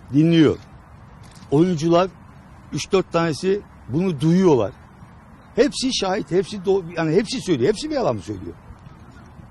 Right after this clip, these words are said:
Şimdi dün maçı katletmiştir. Ha biz yenemedik. Yenemedik olabilir. Akhisar galip geldi. Onları tebrik ederiz. Onlar o sistemle gelmişlerdi. Kontra oynuyorlardı. Yaptılar. Bizimkiler son on beş dakika.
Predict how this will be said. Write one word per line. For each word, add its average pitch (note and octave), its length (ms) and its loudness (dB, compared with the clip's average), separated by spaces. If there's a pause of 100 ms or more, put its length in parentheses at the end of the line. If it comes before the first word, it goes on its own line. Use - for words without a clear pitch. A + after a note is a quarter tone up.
(220)
Şimdi D3+ 300 0
dün A#3 260 0 (120)
maçı F#3 480 -6 (300)
katletmiştir. - 640 -10 (1000)
Ha C3+ 180 2
biz F#3+ 240 -2 (520)
yenemedik. D3+ 720 -2 (560)
Yenemedik G3 420 -6
olabilir. A3+ 360 -8 (720)
Akhisar G3 400 2
galip G3+ 360 2
geldi. D3 340 -4
Onları B2+ 160 0
tebrik E3+ 300 -2
ederiz. D3+ 360 -4 (340)
Onlar E3+ 360 2
o A3 140 4
sistemle D3 520 -4
gelmişlerdi. B2 580 -6
Kontra G#3+ 340 -4
oynuyorlardı. C3 560 -6 (360)
Yaptılar. E3+ 380 0
Bizimkiler G3+ 360 -4
son G3 180 -4
on G3 180 -4
beş E3+ 180 -4
dakika. E3 340 -6